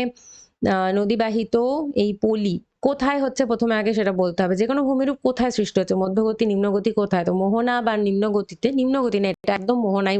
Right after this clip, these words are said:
বলতে হবে, একদম এন্ডে, যেখানে নদীবাহিত পলি, বালি, কাদা এগুলো সঞ্চিত হয়ে মাত্রাহীন ব-, বা গ্রিক ডেল্টার মতো একটা ভূমিরূপ সৃষ্টি হয়। তো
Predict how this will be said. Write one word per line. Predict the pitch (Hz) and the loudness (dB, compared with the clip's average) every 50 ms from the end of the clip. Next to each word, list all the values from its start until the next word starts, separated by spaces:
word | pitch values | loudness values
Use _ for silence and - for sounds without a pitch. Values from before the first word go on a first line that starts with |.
| 185 | 2
বলতে | 170 165 165 - 170 160 | 0 -2 0 0 0 0
হবে, | 160 185 185 170 | 2 0 0 -2
একদম | 165 170 196 202 196 170 | -2 -2 0 0 2 0
এন্ডে, | 165 170 170 175 220 - - - - - - - - - - - - | 0 2 2 0 0 -2 -6 -12 -12 -12 -10 -12 -12 -14 -10 -2 -2
যেখানে | 208 202 233 233 247 262 254 226 | 0 0 2 0 0 0 0 0
নদীবাহিত | 208 202 220 240 240 233 226 240 240 240 262 247 247 | 2 2 2 2 2 2 0 0 0 0 0 0 2
পলি, | 220 208 202 208 226 233 208 | 0 0 2 2 0 0 2
বালি, | 220 202 202 214 226 220 208 | 0 2 0 0 0 0 0
কাদা | 190 185 180 214 220 202 | 0 0 0 0 0 0
এগুলো | 185 180 196 202 226 247 240 - | 0 0 0 0 0 0 0 0
সঞ্চিত | 208 196 190 - 196 190 - 220 226 185 | 0 0 0 -2 -2 0 0 0 0 2
হয়ে | 214 208 226 311 392 - - - - - - 208 208 | 0 0 0 -2 -4 -6 -10 -14 -14 -6 -2 0 0
মাত্রাহীন | 208 214 220 - - _ _ _ 285 294 285 262 208 185 208 226 247 269 277 277 269 240 | 2 0 -2 -4 -10 _ _ _ 0 0 0 -2 -2 -2 0 0 2 2 2 0 0 0
ব-, | 262 262 269 302 - - - - - - 196 | 0 0 -2 -2 -6 -10 -14 -14 -6 -2 0
বা | 196 226 196 180 - 220 | 0 0 0 -2 -2 -2
গ্রিক | 214 262 269 277 - 190 165 | 0 0 -2 -2 -2 -2 0
ডেল্টার | 226 208 208 202 202 233 247 247 247 226 | 0 0 0 0 0 0 0 0 0 -2
মতো | 220 208 - 254 247 208 | -2 0 0 -2 -2 -2
একটা | - _ - 269 302 240 | -4 _ 0 0 0 2
ভূমিরূপ | 202 202 185 175 180 190 175 - - | 0 0 0 0 -2 -2 -2 -2 -2
সৃষ্টি | 185 - - - - 180 165 185 | 0 -2 -2 0 0 0 0 0
হয়। | 160 - 185 - _ - - - - - _ | -2 -2 -6 -10 _ -16 -16 -16 -16 -2 _
তো | 240 | -2